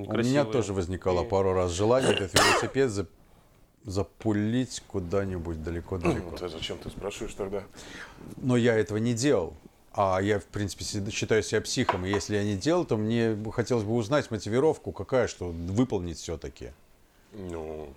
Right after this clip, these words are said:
Speaker 3: как бы, ты-то какой ты псих?
Speaker 2: <laughs>
Speaker 3: Ну,
Speaker 2: Домашний?
Speaker 3: да, да. То есть, э, ты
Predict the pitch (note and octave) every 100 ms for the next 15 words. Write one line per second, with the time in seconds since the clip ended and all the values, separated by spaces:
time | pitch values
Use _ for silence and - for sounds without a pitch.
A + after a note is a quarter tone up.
0 | - D2 C#2+ D2 D2 - - - - -
1 | - - G2+ F2+ D#2+ - - - _ -
2 | _ - - D3+ F2 - - E2 - _
3 | - - G5+ F#5+ G#5+ - B2 - E2+ E2
4 | B2+ D#3 - D2+ G2+ A2+ F2+ F#2+ E2 C#2+
5 | E2 E2 - - E2+ E2 E2 E2 E2 D#2+